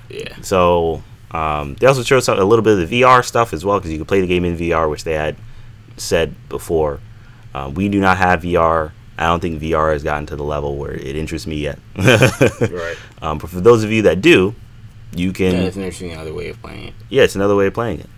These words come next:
Speaker 2: It, it's probably very fun, honestly, to play that, play a game like that in V R, I would imagine. So, yeah, honestly, it's just
Speaker 1: Yeah.
Speaker 2: the hype is building for this game.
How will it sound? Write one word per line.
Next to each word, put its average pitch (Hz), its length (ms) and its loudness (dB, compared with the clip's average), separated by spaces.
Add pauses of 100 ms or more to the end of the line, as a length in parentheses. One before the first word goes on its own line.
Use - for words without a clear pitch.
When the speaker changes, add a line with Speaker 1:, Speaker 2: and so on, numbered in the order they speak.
Speaker 2:
It, 85 200 -4
it's 85 200 -6
probably 123 380 4
very 80 200 2
fun, 85 340 -6
honestly, 69 500 -8
to - 80 -14
play 78 160 -2
that, - 220 -4
play 87 160 -2
a 76 40 -4
game 80 140 -4
like 69 180 -6
that 71 200 -2
in 67 60 -10
V 60 140 -10
R, 50 120 -10 (400)
I 76 100 -4
would 76 100 -2
imagine. 71 400 -6 (520)
So, 82 640 2 (840)
yeah, 71 320 -6
honestly, 85 360 0
it's 82 80 -4
just 82 120 -6
Speaker 1:
Yeah. 139 160 4
Speaker 2:
the 85 140 2
hype 92 220 6
is 76 100 -2
building 71 300 -2
for 80 100 -10
this 71 140 -12
game. - 180 -14